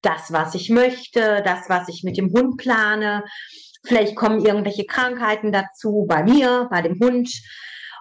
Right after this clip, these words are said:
Und dass man trotzdem immer Alternativen findet, in der Beschäftigung findet, im Umgang mit dem Hund, womit, glaube ich, dann auch alle Beteiligten trotzdem glücklich werden können.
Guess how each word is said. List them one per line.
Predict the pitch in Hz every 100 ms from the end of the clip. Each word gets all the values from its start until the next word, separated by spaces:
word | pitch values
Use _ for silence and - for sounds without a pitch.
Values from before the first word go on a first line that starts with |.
| -
Und | 226 220 208 - _
dass | - 214 -
man | 226 208 208
trotzdem | - 220 220 _ 254 240 220 -
immer | 240 247 254 247 247 247 254 - _ _ _
Alternativen | 196 196 208 214 190 180 - 269 294 254
findet, | 247 262 240 233 226
in | - 202
der | 185
Beschäftigung | 190 - 247 240 - 226 202 202
findet, | - 214 202 196 190 -
im | 202
Umgang | 220 226 220 202 196
mit | 185
dem | 196 180
Hund, | 226 226 220 - - - - - - _ -
womit, | 190 180 208 214 214 -
glaube | 208 202 208
ich, | -
dann | 190 175
auch | 175 -
alle | 190 208
Beteiligten | 190 190 185 175 185 190 -
trotzdem | 175 - 190 - - - 202 202 185
glücklich | 202 233 233 226 208
werden | 180 190 175 143
können. | 127 - 135